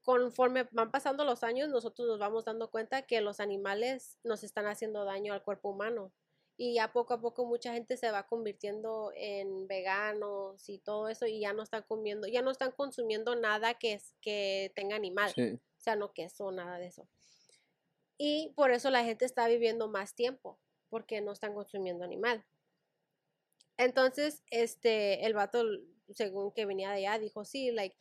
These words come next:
Speaker 1: yo vine para ayudarlos, porque yo quiero que ustedes lleg-, que nosotros lleguemos a es-, a eso, porque
Speaker 2: Sí.
Speaker 1: si no,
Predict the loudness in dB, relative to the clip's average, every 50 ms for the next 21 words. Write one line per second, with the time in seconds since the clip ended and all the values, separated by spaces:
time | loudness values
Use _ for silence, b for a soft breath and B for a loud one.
0 | b b b b b 2 4 4 4 4 2 2 0 0 2 2 2 2 0 -2
1 | -2 -4 -2 -2 -2 -2 -2 -2 -2 -4 -6 -10 -10 -10 -10 -8 -6 -6 -4 -4
2 | -4 -4 -6 -6 -6 -4 -4 -4 -4 -4 -6 -8 -8 -8 -8 -8 -6 -6 -4 -2
3 | -2 -2 -2 -4 -6 -10 -20 _ _ _ _ _ _ -8 0 4 4 4 4 4
4 | -2 0 2 4 4 4 4 2 -2 0 0 2 4 4 4 4 4 2 2 2
5 | 0 0 -2 -6 -10 -20 _ _ _ _ _ _ _ _ _ _ _ 0 2 2
6 | 2 2 0 -2 -6 -20 -20 -20 -20 -10 -2 0 2 2 2 0 0 0 -2 -2
7 | -2 0 2 4 6 6 6 4 2 0 0 2 2 2